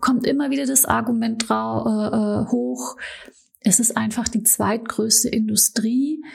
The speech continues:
weltweit und die trägt einfach so stark zur Umweltverschmutzung bei. Und ganz ehrlich, jeder trägt Kleidung auf dieser Welt, jeder Mensch, egal was für Kleidung.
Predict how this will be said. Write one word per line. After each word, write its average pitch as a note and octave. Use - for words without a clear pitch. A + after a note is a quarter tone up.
weltweit A#3
und G#3
die G#3+
trägt -
einfach A3+
so -
stark -
zur -
Umweltverschmutzung A3+
bei. G3
Und G3+
ganz G#3+
ehrlich, B3
jeder B3+
trägt B3+
Kleidung A#3+
auf G3
dieser G3
Welt, G3+
jeder A3
Mensch, G#3
egal G#3
was A3
für A3+
Kleidung. G3+